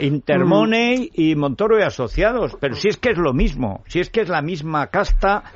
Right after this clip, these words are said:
Speaker 1: en el peor sentido, castuza, que hubiera dicho Unamuno también.
Speaker 2: Hombre, y ya que Montoro,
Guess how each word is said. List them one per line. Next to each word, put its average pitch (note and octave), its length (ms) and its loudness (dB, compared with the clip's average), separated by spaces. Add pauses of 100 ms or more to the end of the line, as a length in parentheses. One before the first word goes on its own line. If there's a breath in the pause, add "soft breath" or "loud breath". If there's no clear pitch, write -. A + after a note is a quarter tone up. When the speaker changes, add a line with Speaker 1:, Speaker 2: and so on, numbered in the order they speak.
(120)
Speaker 1:
en D3+ 200 0
el C#3+ 140 0
peor D3+ 320 0
sentido, D#3 640 -2
castuza, G#2+ 680 -8
que G2+ 280 -6
hubiera B2+ 300 -4
dicho C3 300 -6
Unamuno B2+ 460 -6
también. G#2+ 400 -12
Speaker 2:
Hombre, G3+ 280 0
y B2+ 760 -6
ya D#3 200 0
que D3+ 380 0
Montoro, D3 720 0